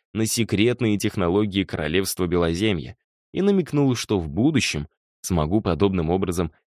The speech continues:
модифицировать и технику, что позволит ей работать в условиях зоны,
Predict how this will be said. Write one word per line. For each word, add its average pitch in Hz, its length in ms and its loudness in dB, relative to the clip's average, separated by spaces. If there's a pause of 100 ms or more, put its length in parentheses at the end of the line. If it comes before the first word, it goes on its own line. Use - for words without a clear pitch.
модифицировать 101 1000 0
и 82 100 -6
технику, 120 680 0
что - 200 -2
позволит 123 480 -2
ей 110 180 0
работать 101 520 0
в 82 60 -4
условиях 85 540 0
зоны, 87 440 0